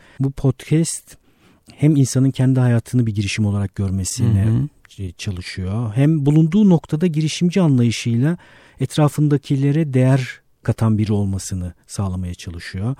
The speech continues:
Speaker 1: Ekonomik kurgular oluşturabilmesini sağlamaya çalışıyor. Çünkü ekonomik olduğunda kurgular o kurguyu oluşturan kişinin üreteceği değer de katlanmaya başlıyor. Daha
Speaker 2: Hı hı.
Speaker 1: yüksek değer, e,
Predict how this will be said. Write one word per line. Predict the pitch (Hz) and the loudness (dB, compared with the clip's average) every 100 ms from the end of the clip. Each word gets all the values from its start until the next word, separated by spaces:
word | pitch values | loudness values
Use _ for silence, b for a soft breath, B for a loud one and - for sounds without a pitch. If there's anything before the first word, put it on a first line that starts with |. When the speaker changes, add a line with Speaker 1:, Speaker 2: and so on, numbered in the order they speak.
| B B - | B B -8
Speaker 1:
Ekonomik | - 156 160 165 | 4 6 6 4
kurgular | - 135 131 135 | 0 2 4 4
oluşturabilmesini | 123 - - 120 117 117 110 113 110 | 2 0 0 2 4 2 2 -2 -2
sağlamaya | - 104 101 95 | 0 0 -2 -4
çalışıyor. | 92 101 90 - 131 151 | -6 -8 -10 -6 -4 -2
Çünkü | 147 - 160 b b b b b - | -4 -2 -2 b b b b b -8
ekonomik | - 139 147 180 - | 0 4 6 6 4
olduğunda | 143 135 139 147 156 | 2 4 4 4 0
kurgular | - 135 131 139 185 185 - b b b | 0 -2 0 0 0 0 -8 b b b
o | - | -4
kurguyu | - 160 147 156 | 0 -2 2 2
oluşturan | 143 - 147 156 | 2 0 2 2
kişinin | 147 139 147 160 | 2 -2 0 2
üreteceği | 143 135 143 143 170 | 4 2 0 0 2
değer | 135 139 143 | 4 4 4
de | 120 | 2
katlanmaya | 95 - 98 95 95 | -2 -4 -2 -2 -4
başlıyor. | 90 - 90 85 | -6 -10 -10 -4
Daha | 107 | 4
Speaker 2:
Hı | |
hı. | 117 | 4
Speaker 1:
yüksek | 95 98 | 4 2
değer, | 107 110 104 - | 2 0 -4 -4
e, | 104 92 | -4 -4